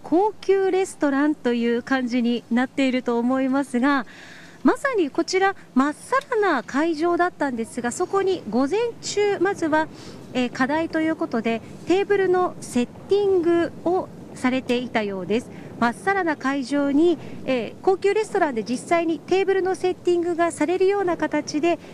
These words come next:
椅子やテーブルを用意して、そこにクロスが引かれ、さらにフラワー装飾、アレンジメントの、えー、飾りをつけて、お客様をお迎えする状態までセッティングが完了し、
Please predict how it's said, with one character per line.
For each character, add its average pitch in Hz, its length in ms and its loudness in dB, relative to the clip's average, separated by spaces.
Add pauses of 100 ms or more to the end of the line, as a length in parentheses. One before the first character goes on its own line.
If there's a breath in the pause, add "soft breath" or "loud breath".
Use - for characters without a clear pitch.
(120)
椅 240 100 2
子 330 220 -2
や 320 240 2
テ 302 320 0
ー 285 40 -2
ブ 311 120 0
ル 311 180 0
を 302 100 2
用 285 320 2
意 254 100 0
し - 120 -6
て、 247 240 0
そ - 160 -4
こ 381 120 0
に 359 320 0
ク - 160 2
ロ 427 140 0
ス 233 180 -4
が 185 100 -4
引 - 240 -12
か 208 160 -2
れ、 226 200 -2 (320 loud breath)
さ 311 200 0
ら 311 180 -2
に 320 240 4 (1120)
フ - 140 2
ラ 262 120 2
ワ 269 140 0
ー - 20 -2
装 262 180 -2
飾、 202 500 -2 (100)
ア - 100 -2
レ 277 120 2
ン 277 40 -2
ジ 269 100 -2
メ 247 160 0
ン - 20 -4
ト 269 160 -2
の、 349 260 0 (140)
え 185 80 -6
ー、 185 60 -8
飾 226 260 -2
り 240 120 -6
を 226 120 -6
つ - 140 -14
け 294 160 -2
て、 269 240 -4 (120)
お 208 120 -2
客 392 240 -4
様 370 320 0
を 202 220 -2
お 190 80 -2
迎 381 420 0
え 370 40 -4
す - 160 -4
る 330 120 0
状 320 260 -2
態 330 240 -2
ま 403 140 -2
で 381 160 -2 (220 loud breath)
セ - 160 -2
ッ 262 40 -2
テ - 220 -2
ィ 302 100 2
ン 294 40 2
グ 302 140 0
が 349 220 0 (720)
完 370 280 0
了 381 200 0
し、 - 240 -2